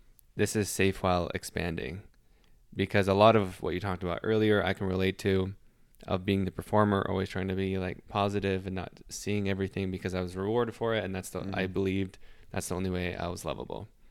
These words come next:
Speaker 2: Mm-hmm.
Speaker 1: So how did you, I mean, yeah, that, <sighs> man, that's crazy, right? Like,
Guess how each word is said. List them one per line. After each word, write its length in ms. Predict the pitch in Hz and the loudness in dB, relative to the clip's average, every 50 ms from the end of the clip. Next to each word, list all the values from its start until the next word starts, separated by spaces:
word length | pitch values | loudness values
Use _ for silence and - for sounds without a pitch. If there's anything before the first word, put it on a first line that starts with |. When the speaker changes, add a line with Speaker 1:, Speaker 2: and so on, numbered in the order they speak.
| - 92 | -10 -8
Speaker 2:
Mm-hmm. 140 | 90 85 78 - - - - - - - - - - - - - | -8 -8 -8 -10 -14 -20 -20 -20 -20 -20 -20 -20 -20 -20 -20 -16
Speaker 1:
So 540 | - - - 110 101 98 95 92 90 92 - - - - - - - - - - - - - - - - - - - - - | -12 -4 0 4 4 6 6 4 2 0 -2 -6 -14 -20 -20 -20 -20 -20 -20 -20 -20 -20 -20 -20 -20 -20 -20 -20 -20 -14 -10
how 360 | - - - 123 117 123 123 | -8 -2 4 6 8 8 8
did 220 | 113 110 110 101 | 6 6 4 4
you, 580 | 98 98 98 101 101 98 90 90 95 104 117 120 - _ _ - - - - - - - _ - - | 2 0 2 4 4 4 4 4 2 2 0 -2 -6 _ _ -20 -20 -20 -20 -20 -20 -20 _ -4 -2
I 80 | 104 | 0
mean, 320 | 101 98 98 95 92 92 - - - - - - | 2 4 4 2 2 -2 -4 -8 -16 -20 -14 -4
yeah, 300 | 101 107 101 95 92 92 | 0 2 2 2 2 2
that, 280 | 92 95 92 - - - - _ _ _ - _ _ - - - - - - - - - - - - - - - - - - - - - - - - - - - - - - _ _ - | 2 0 0 0 -2 -8 -14 _ _ _ -20 _ _ -20 -20 -20 -20 -20 -20 -20 -20 -20 -20 -20 -20 -20 -20 -20 -20 -20 -20 -20 -20 -20 -20 -20 -20 -20 -20 -20 -20 -20 -20 _ _ -10
<sighs> 260 | 107 - - - - | -10 -10 -10 -8 -4
man, 220 | 107 107 104 95 | -2 0 0 0
that's 160 | 95 92 - | 0 -2 -2
crazy, 340 | - - 107 98 92 90 87 | 0 2 2 2 2 2 0
right? 220 | 90 92 98 90 90 | 2 2 2 2 2
Like, 360 | 95 92 92 - - - | 2 2 2 -2 -6 -18